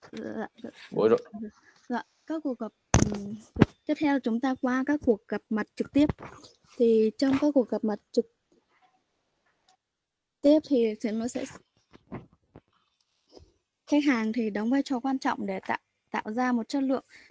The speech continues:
Speaker 1: dịch vụ thông qua hành vi của khách hàng trong quá trình tương tác. Tiếp theo thì chúng ta sẽ đến, ờ, phần gọi, cái này gọi là thác dịch vụ, hay gọi là một chuỗi,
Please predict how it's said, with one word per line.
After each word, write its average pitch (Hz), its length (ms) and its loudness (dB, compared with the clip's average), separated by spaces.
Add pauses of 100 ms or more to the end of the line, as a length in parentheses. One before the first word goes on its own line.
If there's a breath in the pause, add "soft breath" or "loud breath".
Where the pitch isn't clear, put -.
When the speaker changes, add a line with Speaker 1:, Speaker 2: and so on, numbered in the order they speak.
(120 soft breath)
Speaker 1:
dịch 220 140 -6
vụ - 260 -6
thông 247 180 -2
qua 247 200 0
hành 214 220 -2
vi 247 260 2
của 214 140 -10
khách 262 200 -4
hàng 214 240 -4
trong 240 180 -4
quá 220 100 -6
trình 220 280 -4 (160)
tương 240 160 -6
tác. 269 260 -4 (500)
Tiếp 277 120 -10
theo 277 140 -4
thì 226 180 -6
chúng 214 180 -10
ta 247 200 -4
sẽ 247 60 -8
đến, 214 360 -4
ờ, 285 180 -4 (1200)
phần 208 380 -12 (1300)
gọi, 233 240 -8
cái 220 100 -4
này 262 100 -2
gọi 226 140 2
là 202 200 -2
thác 320 240 -4
dịch - 240 -6
vụ, 240 180 -2 (840)
hay 254 200 -10
gọi 233 160 -10
là 214 60 -10
một 208 200 -10 (200)
chuỗi, 311 540 -4